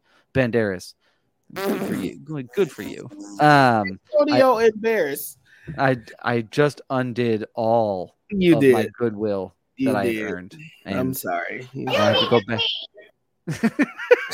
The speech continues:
Speaker 1: But yeah, that's, that's my take. Is it's, like, it feels like somebody showing off. It feels like this, like a, uh, "Oh, you did that? Uh, good, good,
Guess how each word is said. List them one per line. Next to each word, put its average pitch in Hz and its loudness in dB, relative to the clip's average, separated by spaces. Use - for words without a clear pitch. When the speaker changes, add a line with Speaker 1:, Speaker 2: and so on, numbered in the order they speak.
Speaker 1:
But 240 2
yeah, 160 4
that's, 208 0
that's 202 -4
my 151 2
take. 104 -4
Is 107 -10
it's, 117 -12
like, 139 -4
it 156 0
feels 185 0
like 165 0
somebody 135 0
showing 101 -4
off. 76 -8
It 120 -10
feels 123 0
like 120 -2
this, 113 -6
like 113 -2
a, 98 -2
uh, 90 -6
"Oh, 175 2
you 135 2
did 139 -2
that? 160 -2
Uh, 165 -6
good, 160 -4
good, 160 -4